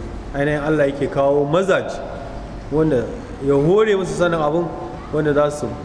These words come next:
bayyana wannan ɓarnar da aka zo da ita a ciki. Kamar yadda ya ce, "La ya'tihi al-batil min bayni yadayhi wa la min khalfihi, tanzilun min hakimin hamid." Don haka, nan da nan ne ɓarnar za, Allah zai sa waɗansu mazaje, gwaraje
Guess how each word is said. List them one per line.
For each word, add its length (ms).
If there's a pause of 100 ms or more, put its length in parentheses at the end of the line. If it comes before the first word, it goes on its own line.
(200)
bayyana 400
wannan 360
ɓarnar 300
da 120
aka 160
zo 140
da 60
ita 200
a 100
ciki. 220 (1300)
Kamar 180
yadda 120
ya 80
ce, 100
"La 140
ya'tihi 200
al-batil 340
min 160
bayni 220
yadayhi 220
wa 120
la 120
min 120
khalfihi, 360
tanzilun 380
min 140 (160)
hakimin 400
hamid." 240 (1040)
Don 100
haka, 180
nan 220
da 120
nan 160
ne 80
ɓarnar 400 (1080)
za, 160
Allah 240
zai 120
sa 200
waɗansu 500
mazaje, 560
gwaraje 400